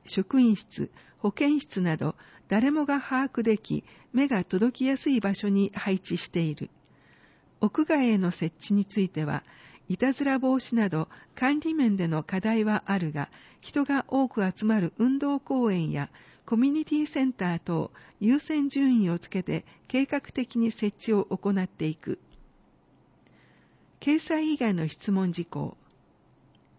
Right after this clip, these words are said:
気象防災アドバイザーについて。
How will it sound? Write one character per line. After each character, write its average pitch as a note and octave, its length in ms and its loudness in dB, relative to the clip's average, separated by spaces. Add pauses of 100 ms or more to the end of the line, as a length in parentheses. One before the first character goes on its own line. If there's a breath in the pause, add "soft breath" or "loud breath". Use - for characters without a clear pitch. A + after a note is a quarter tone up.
(1040 soft breath)
気 - 180 -6
象 D4 240 4
防 C4+ 240 2
災 C4 440 0
ア G3 80 2
ド C4 140 2
バ D4+ 120 2
イ C#4 100 4
ザ A3+ 140 0
ー F#3+ 80 2
に F3 160 0
つ - 160 -2
い E3 100 0
て。 - 260 -10